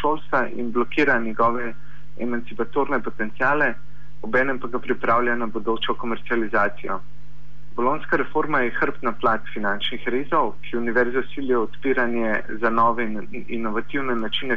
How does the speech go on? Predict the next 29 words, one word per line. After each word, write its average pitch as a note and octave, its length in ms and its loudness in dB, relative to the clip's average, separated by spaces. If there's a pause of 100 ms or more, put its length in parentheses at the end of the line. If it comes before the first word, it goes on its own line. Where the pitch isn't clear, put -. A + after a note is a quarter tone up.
financiranja, C3+ 680 0 (540)
medtem A#2 300 0
ko C3+ 120 0
bolonjska C3 460 0
reforma B2 540 0
spreminja B2+ 420 -2
notranji A#2 560 0
institucionalni A#2+ 880 0
ustroj B2 380 2
in A#2+ 80 0
način A2+ 360 -2
dela B2 260 4
na A2+ 120 0
univerzi A#2+ 500 0
tako, E3 420 0 (560)
da A2+ 140 0
bosta C3 320 0
primerna A#2 500 0
novi A2+ 260 2
družbeni A#2 580 0
vlogi A2+ 520 0
univerze. G#2 640 0 (640)
Ta D3 160 2
nova D3 260 2
družbena C3+ 760 0 (120)
vloga C3 300 2
univerze B2 580 2 (260)
je A#2 140 0
množična B2 560 0